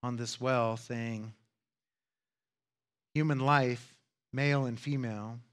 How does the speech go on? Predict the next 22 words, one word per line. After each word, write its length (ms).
thus 220
has 220
great 420
capacity 720
and 100
responsibility 1080
by 160
virtue 480
of 120
being 380
the 220
image 320
of 120
God. 480
First, 480
humans 380
may 160
produce 800
life 520
like 220
God, 320
right? 340